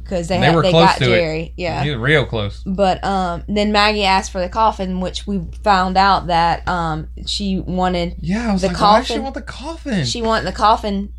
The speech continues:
Speaker 1: to show him that he ha-, that they had
Speaker 2: Right.
Speaker 1: thirty-seven, now thirty-six of their,
Speaker 2: Right.
Speaker 1: their people. And, um, so you need to stop this bullshit.
Speaker 2: That was
Speaker 1: So
Speaker 2: crazy. She went right back to the hilltop, pulled dude out,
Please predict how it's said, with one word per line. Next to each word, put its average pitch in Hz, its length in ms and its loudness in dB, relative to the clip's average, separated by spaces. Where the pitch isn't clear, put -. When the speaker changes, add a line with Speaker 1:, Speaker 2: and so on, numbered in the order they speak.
Speaker 1:
to - 100 -10
show 202 360 0
him 214 400 -2
that 165 180 0
he 214 360 -4
ha-, 185 180 0
that 170 260 -2
they 202 160 2
had 196 500 2
Speaker 2:
Right. 131 180 2
Speaker 1:
thirty-seven, 202 880 4
now 185 300 0
thirty-six 185 680 -2
of 185 220 0
their, 185 240 4
Speaker 2:
Right. 175 160 -12
Speaker 1:
their 190 200 -2
people. 196 600 -4
And, 175 340 0
um, 175 540 0
so 170 600 2
you 170 160 -4
need 175 140 -2
to - 60 -8
stop 170 300 0
this 147 120 -6
bullshit. 180 520 -2
Speaker 2:
That 160 160 2
was 147 160 2
Speaker 1:
So 185 100 2
Speaker 2:
crazy. 139 260 4
She 170 140 -2
went 170 220 -2
right 143 160 2
back 151 220 0
to 147 60 -4
the 135 80 0
hilltop, 147 600 2
pulled 160 300 2
dude 151 180 4
out, 143 400 4